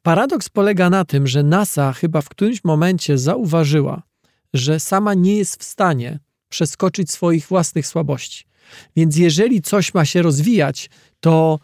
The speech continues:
y, lepiej to zlecić na zewnątrz. I to się dzieje w SpaceX, tak? Znaczy Elon Musk nie buduje rakiet i nie budował rakiet,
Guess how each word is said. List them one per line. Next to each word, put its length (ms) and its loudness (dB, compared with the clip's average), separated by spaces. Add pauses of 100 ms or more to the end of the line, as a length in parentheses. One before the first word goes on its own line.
(440)
y, 220 4
lepiej 360 0
to 160 0
zlecić 720 -2 (140)
na 100 2
zewnątrz. 520 -2 (580)
I 100 0
to 140 2
się 180 0
dzieje 280 0
w 60 -12
SpaceX, 520 -2
tak? 180 -6
Znaczy 340 -2 (340)
Elon 240 4
Musk 460 0 (280)
nie 300 4
buduje 460 2
rakiet 540 -4 (640)
i 160 4
nie 180 4
budował 560 2
rakiet, 480 -4